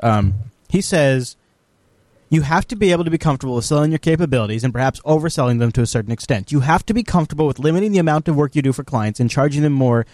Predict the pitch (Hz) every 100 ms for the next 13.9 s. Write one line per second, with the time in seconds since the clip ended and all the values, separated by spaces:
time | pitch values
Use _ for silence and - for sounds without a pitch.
0 | - 139 131 120 117 110 - 123 78 -
1 | _ 131 156 196 208 196 - - - 190
2 | 170 175 240 - 233 214 160 170 - _
3 | _ _ _ - 196 233 254 233 240 214
4 | 135 120 143 _ _ 156 170 175 180 262
5 | 277 127 104 135 - 180 196 - 214 208
6 | 170 180 - 202 226 196 165 143 160 151
7 | 156 143 147 139 _ _ - _ 143 160
8 | 160 151 123 135 123 98 131 131 - _
9 | _ _ _ _ 156 143 143 180 262 196
10 | 196 - 185 180 160 - 147 143 - 156
11 | - 190 - 196 180 190 175 165 151 165
12 | 180 190 180 170 165 170 165 160 - 190
13 | 190 185 180 175 170 151 165 147 -